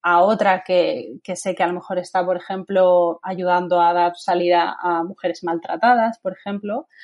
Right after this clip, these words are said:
eh, y gracias a eso, pues, consen esas camisetas o utilizan algodón orgánico que, que sé que no tiene tóxicos para mi piel, que sé que no contamina el agua, la tierra, pues seguramente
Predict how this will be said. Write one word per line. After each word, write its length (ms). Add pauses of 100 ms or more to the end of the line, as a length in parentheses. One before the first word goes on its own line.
(200)
eh, 440
y 520
gracias 480
a 80
eso, 200
pues, 180
consen 640
esas 320
camisetas 680
o 140
utilizan 460
algodón 380
orgánico 680
que, 400
que 80
sé 140
que 100
no 140
tiene 580
tóxicos 460
para 160
mi 160
piel, 360
que 280 (260)
sé 180
que 120
no 100
contamina 520
el 40
agua, 300
la 160
tierra, 440 (440)
pues 180
seguramente 880